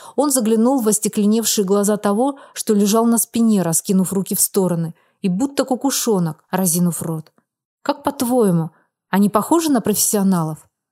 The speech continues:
спросил он у Шаркова. «Понятия не имею, как выглядят профессиональные убийцы.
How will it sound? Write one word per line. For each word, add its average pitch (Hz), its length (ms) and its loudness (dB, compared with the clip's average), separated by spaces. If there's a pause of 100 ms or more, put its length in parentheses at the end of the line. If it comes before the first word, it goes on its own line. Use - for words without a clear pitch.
(200)
спросил 196 400 -4
он 180 120 0
у 175 40 0
Шаркова. 170 600 -8 (440)
«Понятия 208 540 0
не 190 160 4
имею, 208 360 2 (240)
как 214 220 -4
выглядят 226 480 0
профессиональные 208 760 0
убийцы. 180 580 -2